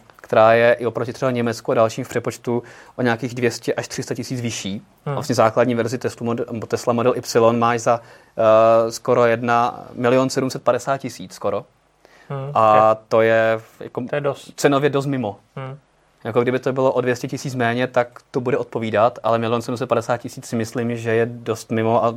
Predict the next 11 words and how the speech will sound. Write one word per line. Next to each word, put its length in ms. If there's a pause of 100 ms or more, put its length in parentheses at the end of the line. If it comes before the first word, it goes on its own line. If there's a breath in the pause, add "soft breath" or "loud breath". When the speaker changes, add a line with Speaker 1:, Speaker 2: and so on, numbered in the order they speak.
Speaker 1:
za 60
tu 100
performance 560
máš 120
skoro 180
jedna 140
celá 180
devět 200
milionu. 400 (960 loud breath)
Mm, 560 (500)
Speaker 2:
Tam, 260